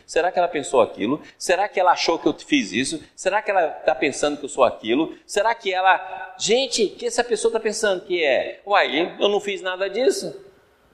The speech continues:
Outra vez a pessoa fez uma careta, você fala, "Não, essa cara é disso, disso e disso", e começa a interpretar o que a pessoa sente.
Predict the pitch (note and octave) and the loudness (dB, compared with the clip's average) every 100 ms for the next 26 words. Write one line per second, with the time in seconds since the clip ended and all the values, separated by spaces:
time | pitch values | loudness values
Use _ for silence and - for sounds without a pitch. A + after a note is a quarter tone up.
0 | _ _ _ _ - A#3 A#3 A3+ A#3 A#3 | _ _ _ _ 4 6 4 4 2 2
1 | A#3 A#3+ A#3+ A#3 A3+ A3 A3+ G#3+ G#3+ A#3 | 0 0 0 0 0 -2 2 4 4 0
2 | A3+ A3+ A3 F3 D#3 E3+ F#3+ - - C#3+ | -4 -2 0 0 0 0 -2 -2 -2 2
3 | D#3 F3+ F3+ F3+ D3 E3 F3+ - F#3 - | 4 4 2 -2 0 2 2 0 -4 0
4 | E3+ F3 G3 D3+ B2+ C#3+ G3 G3+ F3+ E3+ | 0 0 -2 0 0 0 -2 -2 0 0
5 | F3+ G3+ G3 F#3+ F3 F3+ F#3 G3+ D#3+ - | 0 0 0 -2 0 2 2 0 -2 -2
6 | - - - A#2+ - | -4 -4 -8 -8 -14